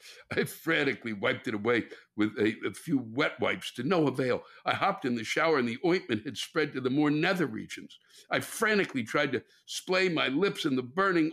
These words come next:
ointment away. However, the water seemed to make it spread. It was concentrated at one point. Now it was fucking everywhere. My butthole is now on fire. Oh, I'm frantically trying to rub it off with a soap and a loofah.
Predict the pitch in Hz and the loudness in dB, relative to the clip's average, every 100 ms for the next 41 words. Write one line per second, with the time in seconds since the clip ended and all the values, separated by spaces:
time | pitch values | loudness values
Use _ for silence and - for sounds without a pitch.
0 | 175 180 180 147 143 185 135 - - 185 | 2 2 4 2 4 2 2 -4 -2 0
1 | 180 226 240 185 101 _ _ _ _ _ | 2 2 2 0 -4 _ _ _ _ _
2 | _ _ _ _ _ 151 156 202 226 151 | _ _ _ _ _ -6 0 2 4 4
3 | - 147 165 127 139 139 117 110 - - | 0 -2 -2 -4 -4 -4 -6 -8 -8 -2
4 | 180 160 - - 151 156 - 165 214 226 | 0 0 -2 -6 -4 -4 -4 0 2 2
5 | 156 120 120 113 110 113 104 - 110 139 | -4 -2 -2 -2 -6 -2 -2 -2 -6 0
6 | 214 180 139 - 170 - 156 - 202 254 | 0 0 -4 -2 -4 -2 -6 -2 0 2
7 | 214 101 113 _ _ - 147 151 269 285 | 0 -2 -10 _ _ -2 -2 2 2 4
8 | 233 165 135 143 135 120 110 113 110 127 | 2 4 2 2 4 2 2 2 4 4
9 | 127 - - - 415 392 - - 302 285 | 0 -4 -14 0 2 2 -2 -2 -2 0
10 | 285 285 262 226 175 370 294 208 226 226 | 2 2 2 0 0 2 2 4 4 4
11 | 220 220 165 165 - - - 220 311 247 | 2 2 2 2 0 -2 -2 2 4 2
12 | - 156 147 156 254 392 - 120 | 0 2 2 4 4 2 0 -4